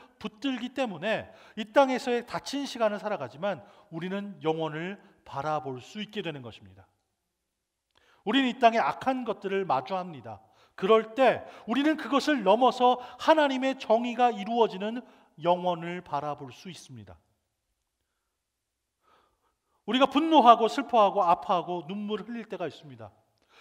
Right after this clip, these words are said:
그때 우리는 눈을 들어서 우리의 눈에서 눈물을 닦아주시려고 준비하시는 하나님의 손길을 바라볼 수 있습니다. 우리가 죽음을 마주할 때가 있습니다.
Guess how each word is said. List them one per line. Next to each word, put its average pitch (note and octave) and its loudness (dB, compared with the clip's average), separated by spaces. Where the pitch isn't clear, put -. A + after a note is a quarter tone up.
그때 C#4 2
우리는 C4+ 2
눈을 D4 4
들어서 G3 2
우리의 D4 8
눈에서 C#4+ 0
눈물을 D#4 0
닦아주시려고 A#3+ 0
준비하시는 B3 -2
하나님의 A#3 -2
손길을 G#3 -6
바라볼 D3 -6
수 D3+ -18
있습니다. G#2+ -20
우리가 A3+ 4
죽음을 A#3+ -2
마주할 F3+ 2
때가 F#3 -2
있습니다. E3 -6